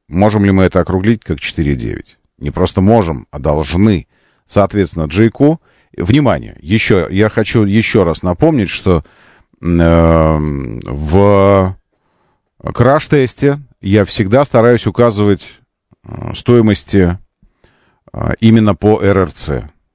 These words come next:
э, чтобы было понятно. Таким образом, четыре и два, четыре и девять миллиона рублей.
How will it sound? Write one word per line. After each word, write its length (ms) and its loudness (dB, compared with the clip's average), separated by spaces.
э, 220 -10
чтобы 320 0
было 200 4
понятно. 440 -4
Таким 320 0
образом, 400 -2
четыре 800 0
и 100 -2
два, 640 0
четыре 840 2
и 140 0
девять 680 0
миллиона 440 4
рублей. 420 0